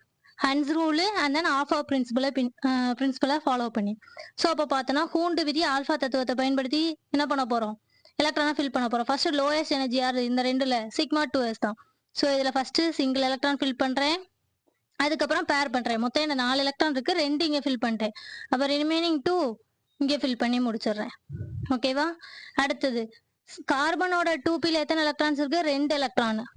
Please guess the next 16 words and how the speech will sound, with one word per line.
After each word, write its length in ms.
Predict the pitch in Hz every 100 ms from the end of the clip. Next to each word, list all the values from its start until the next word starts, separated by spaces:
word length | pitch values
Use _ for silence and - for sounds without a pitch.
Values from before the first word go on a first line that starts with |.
| - - - _ _ _ _ _ _ _ _ _ - - _
So, 120 | - 262
இது 160 | 262
யாரு? 240 | 254 269 320 285
டூ 140 | 285 269
பி 160 | 294 269
எக்ஸ், 380 | 254 240 - 320 349 415 - - -
டூ 120 | - 285
பி 160 | 254 311 320
ஒய். 240 | 240 226 220 - - - - - _ _ _ _ - - -
ஓகேவா? 380 | 262 269 285 339 240 - - 254
ஆக்சிஜன்ல 600 | 254 320 370 349 339 339
எத்தனை 300 | 311 254 311 302 294 294
ஆர்பி-, 300 | 294 269 294
அஹ், 140 | 285
எலக்ட்ரான்ஸ் 480 | 277 277 302 294 285
இருக்கு? 260 | 269 311